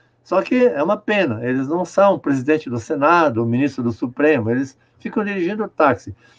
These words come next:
Os que sabem não estão lá, né? Isso aqui, evidentemente, é muito irônico, né? Porque, eh, essas soluções do barbeiro e do taxista,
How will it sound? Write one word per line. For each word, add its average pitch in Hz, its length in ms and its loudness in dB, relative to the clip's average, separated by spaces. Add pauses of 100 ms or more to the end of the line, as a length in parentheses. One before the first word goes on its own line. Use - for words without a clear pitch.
(280)
Os 190 160 -2
que 247 140 4
sabem 240 500 4
não 220 160 2
estão 226 380 0
lá, 120 360 0
né? 170 160 -8 (1300)
Isso 262 180 0
aqui, 254 140 0
evidentemente, 233 640 2
é 277 60 4
muito 269 280 2
irônico, 185 600 4
né? 120 100 -2
Porque, 120 380 -4
eh, 113 640 -4
essas 156 460 0
soluções 165 800 0
do 127 200 0
barbeiro 127 640 2
e 113 60 0
do 113 180 0
taxista, 131 760 -4